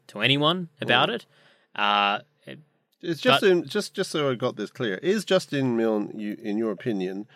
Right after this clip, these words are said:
Speaker 2: somewhat obsessed with Emma Alberici?
Speaker 1: <laughs> Uh, well, uh, the, there's certainly a case to be made. I mean, is for people who
Speaker 2: Hmm.
Speaker 1: perhaps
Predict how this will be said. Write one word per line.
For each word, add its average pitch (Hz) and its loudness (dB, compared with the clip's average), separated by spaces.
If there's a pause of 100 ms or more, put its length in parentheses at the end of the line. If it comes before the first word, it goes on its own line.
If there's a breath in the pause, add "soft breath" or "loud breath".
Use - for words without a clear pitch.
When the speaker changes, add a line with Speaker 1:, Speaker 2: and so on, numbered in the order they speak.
(180 soft breath)
Speaker 2:
somewhat 123 0
obsessed 107 -8
with 101 -14
Emma 104 -6
Alberici? 98 -10
Speaker 1:
<laughs> - -20 (640 soft breath)
Uh, 135 4
well, 175 4
uh, 156 -10 (100)
the, 151 -8
there's 175 -2 (220)
certainly 180 0
a 120 4
case 151 2
to - -4
be 123 0
made. 143 4
I 139 2
mean, 127 2
is 131 -4
for 131 -4
people 127 0
who 113 0
Speaker 2:
Hmm. 139 -10
Speaker 1:
perhaps 135 0